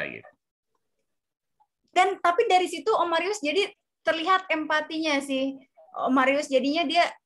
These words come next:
Speaker 2: jadi tipikal pemimpin yang empati dan, eh, apa ya, cepat lekat kepada seseorang gitu. Nah, ini kita bisa lihat nih bagaimana kedekatan dari foto tiga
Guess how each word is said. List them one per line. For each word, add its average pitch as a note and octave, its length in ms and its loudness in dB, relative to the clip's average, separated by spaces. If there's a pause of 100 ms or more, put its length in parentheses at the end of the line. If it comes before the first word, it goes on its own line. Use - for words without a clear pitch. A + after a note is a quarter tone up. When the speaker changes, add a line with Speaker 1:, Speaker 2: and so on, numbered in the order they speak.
(100)
Speaker 2:
jadi C4+ 280 -4
tipikal C4+ 360 -4
pemimpin C4+ 360 -4
yang C4 160 -4
empati B3+ 480 -2
dan, C#4+ 320 2
eh, C4 320 2
apa B3 120 -6
ya, G3+ 200 -2
cepat D4+ 480 -6
lekat D4 440 0 (120)
kepada C4+ 280 0
seseorang C4 640 0
gitu. A#3 440 -2 (200)
Nah, B3 120 -4
ini D#4+ 120 0
kita F#4 160 0
bisa D4+ 240 2
lihat D4 240 2
nih C4 240 -2
bagaimana C4 400 0
kedekatan C#4 480 -2
dari C4+ 240 -2
foto C4+ 240 -4
tiga A#3+ 400 -2